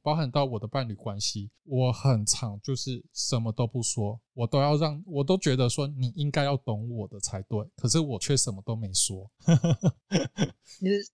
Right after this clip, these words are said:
Speaker 2: 你，你是跟当机交往是不是？
Speaker 1: <laughs> 对，我要，我应该是要跟林美
Speaker 2: 你在斗吵啦。
Speaker 1: <laughs> 对。对，那，那，呃，我，当然，我，当然我是以我自己的经-，生命经历跟反思我自己的，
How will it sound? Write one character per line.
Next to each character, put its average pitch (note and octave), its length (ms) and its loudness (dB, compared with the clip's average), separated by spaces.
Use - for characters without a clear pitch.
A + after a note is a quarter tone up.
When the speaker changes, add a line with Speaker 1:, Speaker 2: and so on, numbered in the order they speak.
Speaker 2:
你， F3 180 -4
你 G3 80 6
是 G#3 80 10
跟 C4 180 10
当 G3 220 6
机 G3+ 140 6
交 F#3 200 8
往 E3+ 120 2
是 D#3 60 2
不 E3+ 100 6
是？ F#3 400 10
Speaker 1:
<laughs> - 320 8
对， G3+ 80 6
我 E3 60 6
要， E3 120 6
我 D3+ 80 8
应 D3 80 6
该 E3 100 10
是 F3 60 10
要 F3 100 10
跟 E3+ 220 4
林 C#3 160 6
美 C#3 100 6
Speaker 2:
你 - 40 8
在 - 80 10
斗 B3+ 160 10
吵 F#3 260 8
啦。 D#3+ 160 6
Speaker 1:
<laughs> F#3+ 300 6
对。 - 200 8
对， D#3+ 540 6
那， A#3+ 120 6
那， G#3+ 260 4
呃， D#3+ 340 2
我， G3+ 200 4
当 C4+ 180 6
然， A3 160 4
我， E3 100 0
当 A3+ 160 4
然 A3+ 120 2
我 C#3+ 100 4
是 F#3+ 160 4
以 C3+ 140 2
我 C3+ 180 -2
自 - 120 -10
己 D3+ 140 -2
的 A#2 140 -2
经-， D3 420 -6
生 - 180 2
命 E3+ 140 2
经 C#3 220 0
历 C#3 240 2
跟 C#3 400 -2
反 A2 160 0
思 A2+ 160 4
我 C#3+ 160 0
自 A#2+ 140 -2
己 A#2+ 80 -2
的， A2+ 100 -6